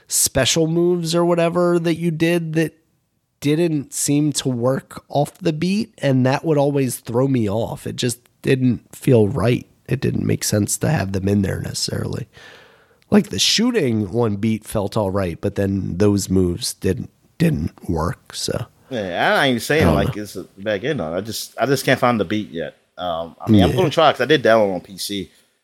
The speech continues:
Speaker 2: Um, 'cause I just
Speaker 1: Mm.
Speaker 2: played it a little bit through the cloud, and
Speaker 1: Ah.
Speaker 2: yeah, I'll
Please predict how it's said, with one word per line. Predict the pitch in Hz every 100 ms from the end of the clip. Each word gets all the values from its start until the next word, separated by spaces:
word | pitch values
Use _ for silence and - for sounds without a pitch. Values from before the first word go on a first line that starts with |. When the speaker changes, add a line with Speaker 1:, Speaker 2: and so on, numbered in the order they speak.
| _ _ _ 98
Speaker 2:
Um, | 90 85
'cause | 82 135
I | 143
just | 110
Speaker 1:
Mm. |
Speaker 2:
played | 139 113
it | 107
a |
little | 101 98 110
bit | 95
through | 110
the | 95
cloud, | - 104 95 82 78 _ _ _ _ _ _ -
and | 95 85 85
Speaker 1:
Ah. | 98 95 - -
Speaker 2:
yeah, | 90
I'll | 92